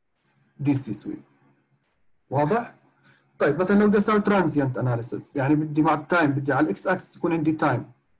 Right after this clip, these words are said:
بختار هون ترانزيانت أناليسيس. وبنحط مثلًا ستوب تايم مثلًا عشرة، عشرة ثواني مثلًا.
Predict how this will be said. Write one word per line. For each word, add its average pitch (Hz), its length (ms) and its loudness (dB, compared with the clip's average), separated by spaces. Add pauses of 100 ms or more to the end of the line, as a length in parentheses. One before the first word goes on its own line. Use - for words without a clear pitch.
(320)
بختار 156 240 -2
هون 156 180 2
ترانزيانت 135 480 0
أناليسيس. - 540 -10 (760)
وبنحط 147 340 -2
مثلًا 156 440 0 (1600)
ستوب - 380 -6
تايم 156 240 2
مثلًا 156 420 0 (2250)
عشرة، 151 340 -2 (260)
عشرة 151 260 -2
ثواني 127 340 -2
مثلًا. 117 340 -8